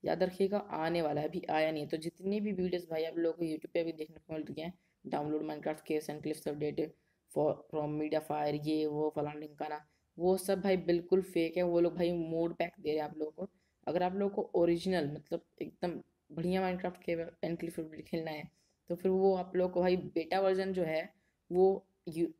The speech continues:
जो Minecraft है Mojang Studio, उन लोगों ने भाई खुद reveal करा है कि वो लोग फरवरी तक आप लोगों को beta version दे देंगे, सिर्फ beta version, original नहीं। तो भाई फरवरी तक आप लोगों को वेट करना पड़ेगा beta version के लिए। और अगर आपको एकदम original खेलना है, मतलब आप लोगों के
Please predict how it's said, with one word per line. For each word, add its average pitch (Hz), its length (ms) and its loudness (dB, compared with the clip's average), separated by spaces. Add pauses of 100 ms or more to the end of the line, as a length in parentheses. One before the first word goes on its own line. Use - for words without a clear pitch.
जो 165 200 0
Minecraft 170 560 -2
है 170 80 2
Mojang 165 420 0
Studio, 156 380 -4 (340)
उन 175 80 6
लोगों 185 200 4
ने 185 60 -2
भाई 202 160 0
खुद 196 300 2
reveal 180 440 2
करा 175 180 4
है 170 100 4
कि 165 260 -8 (160)
वो 151 160 -4
लोग 170 220 2
फरवरी 160 520 -2
तक 170 240 -4
आप 156 240 -4
लोगों 160 180 0
को 202 260 0 (260)
beta 175 320 4
version 175 280 4
दे 151 120 2
देंगे, 147 280 -2
सिर्फ 185 240 -4
beta 175 320 0
version, 151 240 0
original 170 460 0
नहीं। 185 280 0 (680)
तो 165 80 0
भाई 190 140 4
फरवरी 190 420 4
तक 196 140 0
आप 185 140 -2
लोगों 185 140 0
को 175 80 2
वेट 175 180 2
करना 175 160 2
पड़ेगा 175 200 0
beta 170 340 0
version 175 180 0
के 175 180 -6
लिए। 175 100 2
और 175 100 0
अगर 175 180 0
आपको 175 220 -2
एकदम 170 240 0
original 170 540 -2
खेलना 170 300 -2
है, 165 100 -6
मतलब 165 200 0
आप 165 180 2
लोगों 165 120 0
के 170 120 0